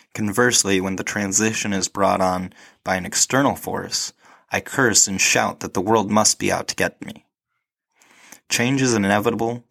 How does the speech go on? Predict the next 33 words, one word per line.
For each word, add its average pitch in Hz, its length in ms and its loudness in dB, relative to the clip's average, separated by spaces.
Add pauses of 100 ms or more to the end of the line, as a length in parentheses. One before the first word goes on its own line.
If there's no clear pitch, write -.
(260)
and 101 340 0
I 107 120 -4
fight 123 380 -2 (180)
it 101 160 -4
so 120 320 2
often 113 580 0
that 107 100 -2
it - 120 0
really 120 240 2
does 104 520 2
cause 101 360 -2
issues. - 500 -2 (920)
The 101 60 -6
world 123 360 2
obviously 113 760 0
isn't 104 260 0
out 95 200 -2
get, - 300 -8
to - 80 -4
get - 240 0
me. - 200 -18 (240)
It 101 100 -10
doesn't 107 280 0
play 120 180 0
favorites. - 760 -6 (800)
My 101 100 2
perspectives 120 760 0
and 107 100 0
decisions 101 560 0
are 90 80 -6
what 92 140 0
matter 90 240 -2
most, - 540 -4